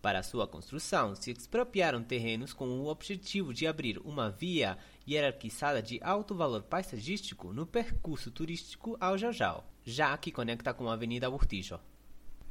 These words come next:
Foi desenhada pelo arquiteto Ernesto Estrada em mil novecentos e trinta e oito, conjuntamente com o Centro Cívico,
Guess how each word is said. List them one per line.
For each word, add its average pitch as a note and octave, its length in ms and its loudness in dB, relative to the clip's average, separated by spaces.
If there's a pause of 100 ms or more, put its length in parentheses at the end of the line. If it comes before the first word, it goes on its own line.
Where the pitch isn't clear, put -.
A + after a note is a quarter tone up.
(420)
Foi G#3 240 4
desenhada C#3+ 600 4
pelo G#2+ 180 0
arquiteto C#3+ 680 6
Ernesto B2+ 520 2
Estrada C3+ 560 6
em A#2 100 2
mil C#3+ 380 0
novecentos C3 580 -4
e A2+ 60 -8
trinta A#2 360 -2
e G#2 140 2
oito, G2+ 420 2 (400)
conjuntamente F#3 1080 0
com E3 200 0
o D#3+ 60 0
Centro F#3+ 380 -4
Cívico, G2 520 -6